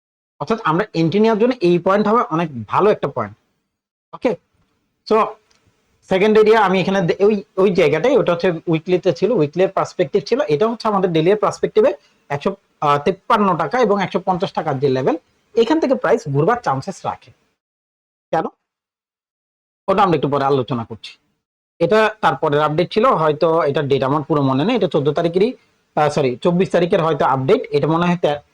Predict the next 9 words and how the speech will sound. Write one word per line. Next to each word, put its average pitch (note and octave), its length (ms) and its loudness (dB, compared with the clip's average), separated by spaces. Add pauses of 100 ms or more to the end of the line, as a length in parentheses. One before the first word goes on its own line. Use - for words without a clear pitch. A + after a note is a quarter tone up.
এ, D#3 240 2
আগেরটা D3+ 360 0
হচ্ছে G3+ 180 -2
তেরো D#3 260 0
তারিখের F#3+ 340 0 (600)
ডেট, F#3+ 300 2 (120)
আর C#3 220 0
এটা D3 260 2
আমি E3+ 260 0